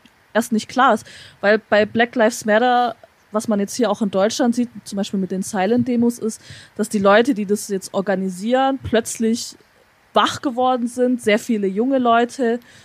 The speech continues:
die merken, "Okay, hey, ähm, ich hab politische Macht und ich muss sie nutzen",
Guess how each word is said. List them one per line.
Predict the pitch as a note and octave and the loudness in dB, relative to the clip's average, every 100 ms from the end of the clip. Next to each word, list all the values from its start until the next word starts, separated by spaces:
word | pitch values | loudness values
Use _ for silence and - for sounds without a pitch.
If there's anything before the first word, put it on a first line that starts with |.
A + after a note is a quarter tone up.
| _ _ - | _ _ -4
die | G#3+ | 2
merken, | G#3 A3+ - | 4 2 0
"Okay, | G#3 - A3+ | -4 0 0
hey, | A3+ A3+ A3 G#3+ | 2 0 4 2
ähm, | - G3 G3 G3 F#3+ - _ | 2 0 0 -4 -8 -14 _
ich | - G#3+ - - | -8 -6 -8 -2
hab | C4 - _ _ _ _ | -2 -2 _ _ _ _
politische | C4 G#3 - G#3+ G#3 | 0 0 -2 -4 -2
Macht | F#3 F#3+ A#3+ - | 0 0 -2 -6
und | G#3 | -4
ich | G3+ - | -4 -2
muss | G#3+ - | -2 -2
sie | |
nutzen", | G3+ B3+ - - G3+ C4+ | -2 -2 -4 -6 -4 -4